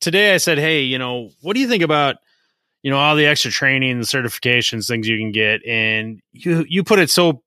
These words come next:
perfectly when you said, you know, like, "Is it good enough just to have your plumbing license? Or, you know, are you good enough at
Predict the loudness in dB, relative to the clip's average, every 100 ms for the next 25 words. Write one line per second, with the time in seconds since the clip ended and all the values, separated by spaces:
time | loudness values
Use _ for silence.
0 | _ -2 0 -2 -2 -2 0 -2 0 0
1 | 0 0 0 0 0 0 0 0 -2 -4
2 | -2 0 2 4 2 2 -2 0 2 2
3 | 2 0 -4 -2 -2 0 0 -2 -2 -4
4 | -6 -4 0 2 0 -2 -8 -20 _ _
5 | _ _ _ -6 -2 0 0 0 0 0
6 | 0 0 2 4 4 2 2 2 2 -2